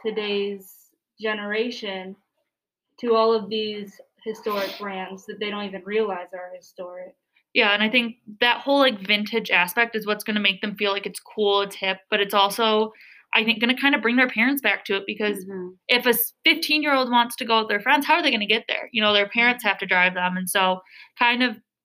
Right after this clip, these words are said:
Speaker 2: making, kind of, you draw them in more
Speaker 1: Mm-hmm.
Speaker 2: on accident, I think, and then it kinda becomes more of, like, a thing that they're gonna go to, um, because, I mean, they have, you know,
Speaker 1: Yeah.
Speaker 2: they have to drive their kids.
Speaker 3: Yeah, and I also think, like, going off how you said, like, it's gonna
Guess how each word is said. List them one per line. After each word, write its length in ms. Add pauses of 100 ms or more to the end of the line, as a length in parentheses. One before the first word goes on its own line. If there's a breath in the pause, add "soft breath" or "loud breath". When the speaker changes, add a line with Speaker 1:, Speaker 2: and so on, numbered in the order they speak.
Speaker 2:
making, 600
kind 180
of, 40
you 100
draw 300
them 260
in 260
more 480
Speaker 1:
Mm-hmm. 380
Speaker 2:
on 200
accident, 640
I 200
think, 260 (380 loud breath)
and 100
then 100
it 120
kinda 200
becomes 440
more 160
of, 80
like, 160
a 80
thing 180
that 120
they're 100
gonna 240
go 260
to, 520 (500 soft breath)
um, 640 (1040)
because, 460
I 60
mean, 120
they 100
have, 240 (440 soft breath)
you 140
know, 60
Speaker 1:
Yeah. 60
Speaker 2:
they 80
have 120
to 60
drive 160
their 120
kids. 600
Speaker 3:
Yeah, 400
and 120
I 100
also 260
think, 220
like, 160
going 220
off 200
how 140
you 140
said, 180
like, 200
it's 120
gonna 340